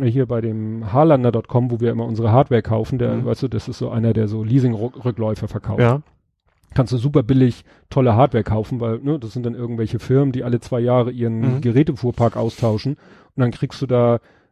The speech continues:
Speaker 1: zwei Jahre alte Hardware, aber High-End-Hardware.
Speaker 2: Ja.
Speaker 1: Das sind dann teilweise hier die Fujitsu Siemens Workstations oder die Dell,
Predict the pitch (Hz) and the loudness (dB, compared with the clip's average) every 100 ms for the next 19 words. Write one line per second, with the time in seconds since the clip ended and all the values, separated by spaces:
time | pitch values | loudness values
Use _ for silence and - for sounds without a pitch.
0 | - 185 - 131 127 131 127 123 123 - | -20 -20 -6 2 4 4 4 4 2 0
1 | 127 117 120 120 151 113 113 - 117 107 | 0 0 2 2 2 2 -2 0 0 4
2 | 110 113 151 165 101 104 110 95 104 127 | 4 6 4 2 2 2 2 0 0 0
3 | 175 139 120 113 127 120 110 - 120 113 | 0 2 2 2 0 0 -2 0 0 2
4 | 107 110 110 104 107 101 - - - - | -2 -2 -2 -2 -4 -8 -12 -20 -14 -8
5 | 117 123 - 117 123 117 107 127 127 - | -4 -4 -4 -4 0 0 0 0 -2 0
6 | 139 127 - 127 127 - 123 107 110 123 | 2 2 2 0 0 -2 -2 0 0 2
7 | 120 135 120 | 2 2 -4